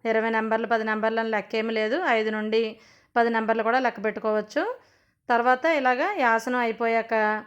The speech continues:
చేతులు ఒకటి చాపి మోకాళ్ళ మీద కూర్చుని చైల్డ్ పోజ్‌లోకి వచ్చి ఒక టెన్ నెంబర్స్ లెక్క పెట్టుకుంటే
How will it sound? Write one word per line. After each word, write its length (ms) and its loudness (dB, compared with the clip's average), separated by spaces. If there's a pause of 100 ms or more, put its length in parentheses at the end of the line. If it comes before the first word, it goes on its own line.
(520)
చేతులు 260 2
ఒకటి 400 0
చాపి 240 2
మోకాళ్ళ 420 2
మీద 140 0
కూర్చుని 520 -4 (420)
చైల్డ్ 280 2
పోజ్‌లోకి 420 0
వచ్చి 480 -4 (120)
ఒక 100 0
టెన్ 240 -2
నెంబర్స్ 320 -2
లెక్క 300 -2
పెట్టుకుంటే 600 -4